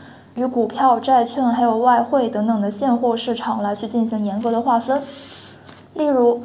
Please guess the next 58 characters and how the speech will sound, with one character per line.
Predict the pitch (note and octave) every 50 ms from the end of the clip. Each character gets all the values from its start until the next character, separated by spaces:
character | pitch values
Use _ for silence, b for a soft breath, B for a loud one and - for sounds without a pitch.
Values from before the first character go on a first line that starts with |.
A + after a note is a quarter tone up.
| - -
在 | - - C4+ C4 B3
美 | B3 A#3+ G#3+ G#3
国 | G#3 G#3+
的 | A#3 A#3
芝 | A#3+ B3+ C4+
加 | C4+ C#4 C4+
哥 | C#4 C#4 D4 C#4 C#4 C4+ C#4 C#4
拉 | C4+ C4+ C#4 C#4
塞 | - D4 C#4
尔 | C4+ A#3 -
大 | - A#3 A3+
街 | A3+ A3+ A#3 A#3
上 | A#3 A#3+ A#3 A3+
面 | A3+ A3 A3+
汇 | A3+ - - B3+ A#3+
集 | A#3+ - A3
了 | A3+ A#3 A#3
全 | A#3+ - - A#3 G#3+ A3
美 | A#3+ B3 A#3 - A#3 - -
大 | - D4 C4+ A#3+
部 | A#3+ B3+ C4
分 | B3+ B3+ B3 A#3+ A3+ A3
的 | G#3+ G#3+ G#3+ - -
期 | - - - - C4
货 | C4 C4+ C#4+ C4+ A#3
和 | A#3 A#3+ A3+
衍 | A3 G#3+ G#3 G#3
生 | A#3 C4+ C4
品 | C#4 B3 G#3+ G#3
交 | - A#3+ A#3+ B3+
易。 | C4+ B3 A3+ - - B B B B B B B B B B
拉 | - D4+ D#4+
塞 | D#4 E4
尔 | D#4 C4+ -
大 | B3+ B3 A#3+
街 | A#3+ A3+ A#3 A#3+
之 | A#3+ A#3+ - B3+ B3+
于 | A#3+ A#3 A#3
衍 | A3 A3
生 | A#3 C4+ C#4 C#4
品 | C4+ G#3+
市 | G#3 - B3+
场 | A#3+ - - A3+ - G3+
呢， | G#3 G#3 G#3
就 | G#3 A#3 A#3
像 | A#3 - A#3+ A#3
是 | A#3+ A#3 A#3
华 | A#3 A3 A#3
尔 | A#3+ A3+ A3
街 | A3 - A#3+ B3
之 | A#3+ - - A#3+
于 | A#3 A3
美 | A3 A3+ A3 G#3
国 | G#3 G#3 G3+ G3+
证 | C#4+ C#4 B3
券 | B3 C4 B3+ A3+
市 | - - A3+
场， | - - - - -